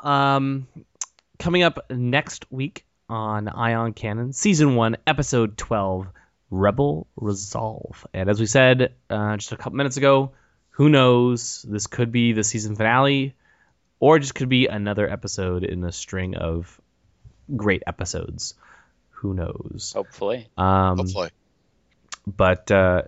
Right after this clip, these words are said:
Speaker 1: yeah, I mean, I'm looking forward to it. I, I, I hope it's not the o-, end, only because I want more Rebels. Uh, they're really, um, at, at, at a good pace right now,
Speaker 3: Mm-hmm.
Speaker 1: and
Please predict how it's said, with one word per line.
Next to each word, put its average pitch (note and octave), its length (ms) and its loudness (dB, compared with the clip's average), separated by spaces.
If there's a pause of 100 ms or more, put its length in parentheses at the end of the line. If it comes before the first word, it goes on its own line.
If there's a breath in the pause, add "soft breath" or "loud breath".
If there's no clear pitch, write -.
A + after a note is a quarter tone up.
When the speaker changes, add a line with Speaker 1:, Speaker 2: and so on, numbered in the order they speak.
(440)
Speaker 1:
yeah, F#2+ 280 0 (120)
I G#2 60 -2
mean, G2 320 -4 (720)
I'm A#2+ 120 0
looking A#2 200 0
forward G#2 140 0
to F#2+ 80 -4
it. - 60 -6
I, A#2+ 140 2
I, A#2+ 340 0
I A#2 40 2
hope D3+ 260 2
it's E3 140 -6
not D#3+ 300 -2 (100)
the C#3 200 -4
o-, C3 240 0
end, C#3 420 2
only A2+ 260 0
because G#2 480 0
I G#2 220 -6 (260)
want F#2+ 140 -8
more G2+ 140 0
Rebels. G#2+ 520 2 (200)
Uh, - 400 -6
they're F#2 220 2
really, G2 420 4 (540 soft breath)
um, F2+ 560 0 (300)
at, G#2 240 0
at, G#2 260 0
at G2+ 220 2
a G2 40 -2
good G2 180 0
pace - 500 0 (160)
right G#2+ 160 2
now, G#2+ 300 4
Speaker 3:
Mm-hmm. F#2+ 100 0
Speaker 1:
and F2+ 100 -6